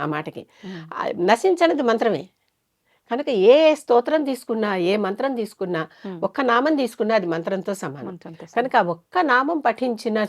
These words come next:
Speaker 1: చాలు, మొత్తం వెయ్యి పఠించలేని వారికి ఒక్క నామం పఠించినా చాలు, వాళ్ళకి పూర్తిగా ఆ ఫలితం దక్కు-, దక్కుతుంది అనేది ఒకటి.
Speaker 2: ఓకే.
Speaker 1: దీంట్లోనే విష్ణు సహస్రనామ స్తోత్రంలోనే చిట్ట చివరలో ఫలశ్రుతిలో
Speaker 2: హ్మ్.
Speaker 1: అక్కడ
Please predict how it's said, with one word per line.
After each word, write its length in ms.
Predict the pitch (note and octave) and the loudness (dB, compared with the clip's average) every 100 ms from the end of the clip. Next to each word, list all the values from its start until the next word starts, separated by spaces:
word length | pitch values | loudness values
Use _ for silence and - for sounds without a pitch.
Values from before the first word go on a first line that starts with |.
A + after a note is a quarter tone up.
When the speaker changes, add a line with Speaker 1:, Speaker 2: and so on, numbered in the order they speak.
| G3+ | -2
Speaker 1:
చాలు, 280 | E3+ G3+ - E3 | -2 -2 -6 -4
మొత్తం 480 | F3 _ - C#4 - _ _ - | -4 _ -4 -4 -4 _ _ -4
వెయ్యి 220 | F#3+ C4 | -2 0
పఠించలేని 720 | B3+ G3 C4 B3+ A#3+ A3 G3+ | -2 -2 -4 -4 0 2 2
వారికి 260 | F#3+ G3 G#3 | 0 -2 -4
ఒక్క 200 | E3+ A3 | -6 -4
నామం 340 | G3 F3+ C4 | -4 -4 -6
పఠించినా 580 | A3+ F3 F#3+ F3+ F3+ F3 D#3+ | -6 -4 -4 -4 -4 -4 -2
చాలు, 200 | D#3+ B3 | -2 0
వాళ్ళకి 400 | A#3 F3 E3+ F#3+ - - _ A#3 | 0 0 -2 -6 -10 -20 _ -4
పూర్తిగా 600 | C#4 - B3 C#4 C#4+ - - - | -4 0 2 4 4 2 -10 -6
ఆ 300 | F3 F3 E3 D#3+ - | 0 2 2 -2 -4
ఫలితం 360 | G3 A#3 D4+ | -4 -2 -2
దక్కు-, 200 | G#3+ E3+ | 0 -2
దక్కుతుంది 600 | - G3 - F#3 E3 E3+ | -4 -6 -4 -6 -2 -2
అనేది 240 | D3 F3+ G3+ | -2 -2 -6
ఒకటి. 320 | - C#3+ - _ - F#3 | -10 -14 -18 _ -18 -16
Speaker 2:
ఓకే. 180 | - | -8
Speaker 1:
దీంట్లోనే 460 | E3 B3 E4 F#4 D4+ | 0 0 2 0 2
విష్ణు 260 | G3 - D4+ | 0 -2 -2
సహస్రనామ 580 | F4 E4 E4+ D4 C4+ | -2 -2 -2 -2 -2
స్తోత్రంలోనే 680 | C4 - A#3+ A#3+ A#3 A3 G#3 | -2 0 0 2 0 2 0
చిట్ట 240 | F#3+ F#3+ A#3+ | -2 -2 -2
చివరలో 440 | C4+ B3+ G3+ F#3+ | 0 0 0 -2
ఫలశ్రుతిలో 840 | F3+ F3 F#3+ B3 A#3 G3+ D#3 F#3 G#3 - | -2 -4 -2 -4 -2 0 0 -2 -8 -16
Speaker 2:
హ్మ్. 160 | G#3 F3+ - - | -16 -16 -8 -4
Speaker 1:
అక్కడ 280 | E3 - | -4 -2